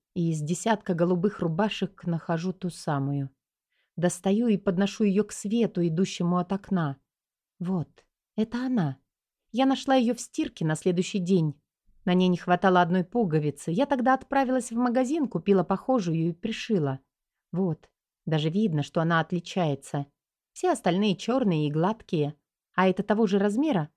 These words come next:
но если приглядеться и потрогать, слегка рифленая. Я поднимаю рубашку выше и долго исследую ее взглядом. С того дня ее стирали, а, возможно, и не раз.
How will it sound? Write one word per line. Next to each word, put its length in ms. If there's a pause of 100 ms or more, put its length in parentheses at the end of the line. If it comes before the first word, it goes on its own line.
(340)
но 60
если 260
приглядеться 680
и 60
потрогать, 500
слегка 360
рифленая. 720 (640)
Я 120
поднимаю 460
рубашку 440
выше 340
и 40
долго 420
исследую 640
ее 280
взглядом. 720 (640)
С 120
того 200
дня 240
ее 200
стирали, 640 (480)
а, 80
возможно, 600
и 40
не 160
раз. 440